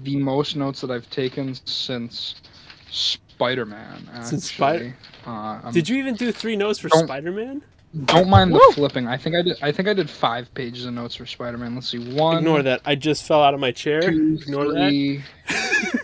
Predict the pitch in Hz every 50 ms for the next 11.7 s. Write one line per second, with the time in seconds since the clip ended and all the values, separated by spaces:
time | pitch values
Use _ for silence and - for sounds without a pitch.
0 | - - - - _ _ - 151 170 190 196 - - 156 - - - 175 170 180
1 | 170 151 - 151 135 131 120 123 123 120 117 113 113 110 110 107 - - - 110
2 | - - - 127 117 113 110 107 107 - - - - - - - _ _ - -
3 | - 165 190 180 262 220 147 - - - 170 190 220 - - - 180 170 180 180
4 | 190 196 180 160 147 131 135 135 135 135 131 147 180 - - - - - - 131
5 | - - - 127 123 127 131 139 151 160 170 175 185 190 - _ - _ - -
6 | - _ - _ _ _ _ - 113 117 139 - - - - - - _ _ _
7 | _ - - - - - - - - - 151 147 - 156 127 131 123 - - _
8 | _ _ _ - - - 160 156 165 180 185 170 160 165 131 - - - - -
9 | 202 156 143 156 - 160 139 143 143 135 - - 165 147 - 165 147 143 147 156
10 | 143 147 - - - _ - 156 156 156 147 143 147 - - 143 139 135 131 135
11 | - - 139 139 131 131 135 131 135 143 143 139 135